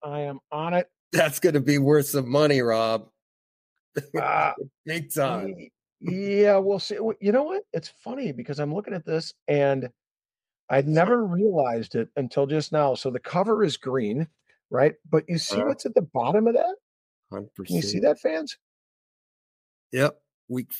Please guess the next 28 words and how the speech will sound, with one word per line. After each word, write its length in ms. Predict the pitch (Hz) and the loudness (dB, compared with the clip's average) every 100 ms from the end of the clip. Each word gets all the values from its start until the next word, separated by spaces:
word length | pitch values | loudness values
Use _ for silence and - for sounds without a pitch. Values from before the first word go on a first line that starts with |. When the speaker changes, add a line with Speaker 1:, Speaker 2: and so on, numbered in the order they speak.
| - _ | -18 _
Speaker 2:
yep. 300 | 120 135 139 _ _ _ _ _ _ | 0 0 0 _ _ _ _ _ _
Speaker 1:
Little 260 | 135 196 | 0 0
houndstooth 720 | 180 - 208 285 - - 202 156 | 0 -4 -2 -2 -2 0 2 2
action. 420 | 127 117 - - _ - | 0 -2 -10 -12 _ -16
Speaker 2:
Mm-hmm. 600 | 107 135 196 294 330 69 - - _ _ | -14 -10 -8 -8 -10 -14 -18 -20 _ _
Speaker 1:
So, 280 | - 180 170 180 | -2 2 2 2
like, 140 | 180 | -2
if 180 | - 180 | 0 -2
you're 140 | 196 220 | 2 4
looking 240 | 240 254 | 4 4
at 140 | 240 | 2
the, 380 | 247 240 214 208 - _ _ _ | 0 0 0 -2 -6 _ _ _
what 220 | - 208 208 | -2 0 0
the, 280 | 196 175 - - | -4 -4 -8 -6
the, 300 | 160 156 147 151 | 0 4 2 0
the, 280 | 147 147 139 | -4 0 2
uh, 180 | 135 123 | 0 -2
home, 440 | - - 180 202 175 | -8 -4 0 0 -4
no, 260 | 156 127 104 | -4 -4 -4
the 140 | 135 135 | -4 0
away 760 | 135 131 156 208 175 139 156 165 _ 120 | 0 0 2 2 2 0 -4 -8 _ -12
green 640 | 127 156 220 156 120 143 156 _ _ _ | -4 0 2 0 -2 -4 -8 _ _ _
jerseys, 480 | 147 190 185 135 123 - | 0 0 0 -4 -6 -2
all 240 | 151 170 175 | 2 4 2
green, 420 | 170 180 156 139 | 0 -2 0 0
monotone 640 | 139 156 160 156 156 147 | 0 0 -2 -2 -2 -2
green 280 | 123 160 151 | -4 -4 -4
jerseys, 580 | 135 202 139 104 107 | -4 -4 -4 -8 -12